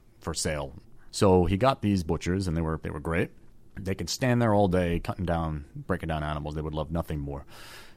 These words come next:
Did they necessarily have an interest in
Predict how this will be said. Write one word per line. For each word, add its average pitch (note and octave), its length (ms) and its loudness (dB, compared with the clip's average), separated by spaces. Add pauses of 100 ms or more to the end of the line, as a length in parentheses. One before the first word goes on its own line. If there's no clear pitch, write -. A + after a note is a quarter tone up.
(280)
Did G2+ 160 4
they G2+ 100 4
necessarily G#2+ 1080 6
have G2 220 4
an F#2 80 6
interest G2 480 2
in F2 440 0